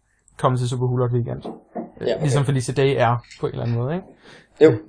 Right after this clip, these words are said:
Speaker 1: hun er praktisk talt Felicia Day. <laughs> Det er det, jeg
Speaker 2: Fantastisk.
Speaker 1: prøver at
Speaker 2: Altså, jeg
Speaker 1: sige.
Speaker 2: kan egentlig godt forstå, at man er lidt begejstret for det.
Speaker 1: Jamen, lige præcis. Og så lidt mere badass, måske.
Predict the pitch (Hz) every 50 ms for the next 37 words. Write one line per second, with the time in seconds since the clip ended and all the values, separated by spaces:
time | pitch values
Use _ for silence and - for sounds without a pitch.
0 | - - 143 147 151 156 - - 151 127 - 120 - 131 127 120 - 127 123 117
1 | 127 127 131 - - - - _ _ _ _ _ _ _ - 160 127 - - 220
2 | - - _ _ _ _ _ _ - 139 131 127 127 120 113 - - 101 - -
3 | - - 123 117 117 113 - 113 113 113 123 101 85 95 101 101 104 - - 113
4 | - 107 107 - 107 104 107 107 104 107 107 - - - - - - - - -
5 | - - - - - _ _ _ _ - - - - 151 139 139 135 131 120 117
6 | 123 - - - - - - _ _ _ - - 123 - 135 139 131 127 131 127
7 | 123 123 120 120 120 120 123 143 160 147 - - - - 147